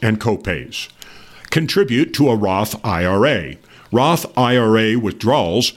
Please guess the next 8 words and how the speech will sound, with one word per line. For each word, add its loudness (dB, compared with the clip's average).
are 0
tax-free, -2
provided 0
you 0
don't 0
start -2
taking -4
them 0